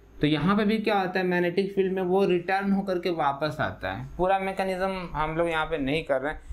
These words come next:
और ऐसा बनाने के लिए क्या करते हैं, यहाँ पर एक coil होता है, coil one और इधर एक coil होता है, coil two।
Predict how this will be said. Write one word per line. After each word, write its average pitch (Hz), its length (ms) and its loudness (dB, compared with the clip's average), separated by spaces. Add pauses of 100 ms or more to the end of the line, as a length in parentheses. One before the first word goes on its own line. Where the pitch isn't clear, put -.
(180)
और 156 120 4
ऐसा 175 280 2
बनाने 190 460 0
के 214 100 -4
लिए 220 100 0
क्या 214 140 4
करते 196 280 0
हैं, 196 80 -4
यहाँ 175 300 -2
पर 214 160 -4
एक 214 200 -6
coil 180 400 0
होता 117 280 -2
है, 101 120 -6 (1700)
coil 156 440 2
one 175 340 2 (140)
और 143 140 2
इधर 147 300 2
एक 170 180 -4
coil 143 320 0
होता 131 260 -4
है, 170 120 -4 (1040)
coil 147 440 4 (1160)
two। 139 120 4